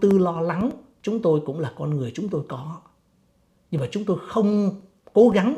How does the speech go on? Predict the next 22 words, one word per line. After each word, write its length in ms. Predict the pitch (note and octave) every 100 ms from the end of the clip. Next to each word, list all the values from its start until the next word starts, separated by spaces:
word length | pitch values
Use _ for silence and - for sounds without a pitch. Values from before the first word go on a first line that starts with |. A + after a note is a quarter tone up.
| -
không 280 | - A3+ A3
để 320 | E3 B2 G3+ B3
cho 100 | F3
những 200 | C3+ -
cái 240 | G#3+ A#3+ A#3+ - -
buồn 280 | F3+ D3
phiền, 320 | A#2+ D#3+ C3 A#2+
ưu 260 | G#3+ G#3+ G#3
tư 180 | G#3+ G3+
lo 260 | F#3+ F3+ F#3
lắng, 380 | F#3 F#3 C#4 D4+ - _ _
à, 280 | - D3+ D3+
những 200 | D3+ B2+
cái 120 | - F3+
ốm 220 | A3 D4
đau 140 | G3
bệnh 200 | E3+ C#3+
tật 200 | C3 C#3 -
của 120 | -
riêng 280 | B2+ G3+ G3
chúng 200 | F#3+ A#3+
tôi, 240 | A#3+ F3